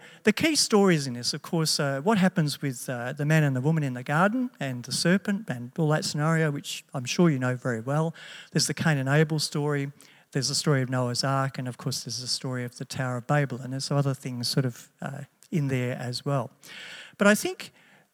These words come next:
one of the things that, that has always come out of the text in Genesis three to eleven for me is, is a God who commits to people. Uh, I don't know about you, but,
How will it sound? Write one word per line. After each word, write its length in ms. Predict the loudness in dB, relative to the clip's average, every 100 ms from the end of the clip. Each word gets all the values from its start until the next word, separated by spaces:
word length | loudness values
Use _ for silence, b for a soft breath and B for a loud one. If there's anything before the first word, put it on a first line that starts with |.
| 4
one 120 | 6
of 60 | 8
the 80 | 6
things 240 | 6 6
that, 380 | 4 2 _ 2
that 160 | 2 0 _ _ _ _ _ -6 0
has 180 | 0
always 220 | 0 -2 -4
come 240 | 2 6
out 160 | 6 4
of 100 | -2
the 60 |
text 580 | -2 0 0 -4 -6 -10 _ -4
in 120 | -2
Genesis 460 | 0 0 0 -2 -2
three 220 | -2 -4
to 120 | -4
eleven 360 | -2 -2 -4 -8
for 200 | -8 -4
me 380 | -4 -4 -6 -2
is, 260 | 0 0 -6 B B
is 120 | -2
a 60 | 0
God 300 | 4 4 4
who 200 | 4 0
commits 960 | 0 -6 -4 -4 -6 -4 -2 0 -2 -8 _ B B B B B B
to 120 | -4
people. 540 | -2 -2 -2 -4 -14 -14 _ b b b b -6
Uh, 180 | -2 4
I 80 | 4
don't 140 | 4
know 60 | 2
about 240 | 2 0
you, 320 | -2 0 0
but, 260 | 0 -2